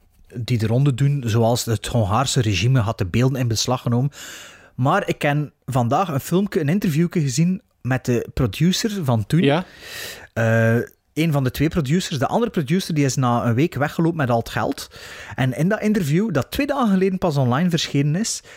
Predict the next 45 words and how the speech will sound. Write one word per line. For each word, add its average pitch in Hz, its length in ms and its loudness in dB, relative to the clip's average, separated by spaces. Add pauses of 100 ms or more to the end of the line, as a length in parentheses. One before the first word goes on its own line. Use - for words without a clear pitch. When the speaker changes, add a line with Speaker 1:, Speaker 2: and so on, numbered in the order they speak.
(120)
Speaker 1:
zegt 131 260 -2
ze - 100 -4
ook 170 160 0
dat 160 140 0
de 120 80 -2
film, 160 300 0
dat - 140 -2
er 123 60 -2
heel 131 240 2
veel 127 180 2
roddels 165 500 -2
over 135 240 2
de 120 80 2
film 156 280 0
de 131 80 2
ronde 151 280 2
doen 147 200 2
die 123 120 -2
niet 117 140 0
waar 107 240 2
zijn. 87 220 -6
Zo 120 200 0
het 120 340 -2
Hongaar-, 104 580 0
Hongaarse 104 560 0
regime 120 320 2
bijvoorbeeld 104 400 2
nooit 117 240 2
de 98 120 -2
beelden 104 360 0
in 90 120 -2
beslag 92 340 -2
genomen. 110 300 0 (380)
En 117 200 0
is 110 160 0
iedereen 175 320 2
betaald 139 340 0
geweest - 220 0
zoals 131 220 2
het 117 100 -4
hoort, 156 220 2
behalve 180 560 2 (340)
een 143 120 2
paar 131 220 0
figuranten. 98 600 0